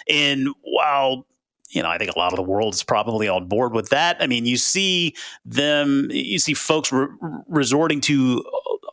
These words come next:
you know, alternate forms of currency, whether it's cash or whether it's crypto, right, in order to be able to move money around. And, and that really goes to one of the greater risks here of a cashless society,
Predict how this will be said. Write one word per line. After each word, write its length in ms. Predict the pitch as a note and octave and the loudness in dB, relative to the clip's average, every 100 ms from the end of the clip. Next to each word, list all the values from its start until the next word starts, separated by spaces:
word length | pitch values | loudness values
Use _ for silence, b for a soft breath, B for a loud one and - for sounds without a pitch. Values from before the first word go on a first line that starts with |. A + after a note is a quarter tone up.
| - - | -20 -6
you 80 | D#3+ | -2
know, 60 | B2+ | 2
alternate 500 | C3 D#3 - C3+ B2 | 2 0 0 0 -2
forms 600 | - C#3+ D3 C#3 A#2+ A2+ | -2 2 2 2 0 0
of 140 | - | -2
currency, 440 | - B2 A2 A2 G2+ | -2 0 0 -2 0
whether 420 | A2+ E3 D#3 B2+ | 0 2 2 0
it's 200 | G#2+ - | 0 0
cash 420 | B2+ G2+ F2 - | 0 0 0 -2
or 80 | B2 | 0
whether 400 | A2+ D3 D#3 A2+ | 2 2 2 0
it's 140 | - | -2
crypto, 600 | - G#3 G#3 - F2 F2 - B B | -2 -2 -2 -2 -2 -2 -6 B B
right, 220 | B2+ B2+ - | 0 0 0
in 160 | D3 | 2
order 180 | C#3 D3 | 2 2
to 100 | C3 | 2
be 160 | B2+ C3+ | 2 2
able 160 | B2+ | 0
to 80 | B2+ | 0
move 240 | B2 C3+ A#2+ | 2 2 2
money 260 | A#2 G2+ | 0 0
around. 560 | G2 A2+ D#3+ A2 F#2+ F#2+ B B B | 0 0 0 0 -2 -6 B B B
And, 160 | D3 B2+ | -2 0
and 220 | C#3+ C3+ | 2 2
that 200 | D3 C#3+ | 2 0
really 300 | C#3+ C#3+ C3 | 0 2 0
goes 400 | A2 B2+ C#3 C#3+ | 0 2 4 2
to 100 | - | 0
one 180 | B2 C3+ | 0 0
of 100 | B2 | 0
the 60 | A2+ | 0
greater 320 | A2+ A2+ G2+ | 2 2 2
risks 460 | G2 D3 - - - | 0 0 0 -2 -2
here 340 | A#2 G#2+ F#2+ | 0 0 0
of 420 | - C3+ C3+ A#2 G2+ | 0 0 2 0 0
a 220 | G#2+ G#2 | 0 -2
cashless 520 | - A#2 A#2 - G2 | -2 0 -2 -2 -2
society, 920 | - - C#3 C#3+ D#3+ A2+ F#2+ F2+ F#2 | 0 0 0 2 2 0 -2 -6 -8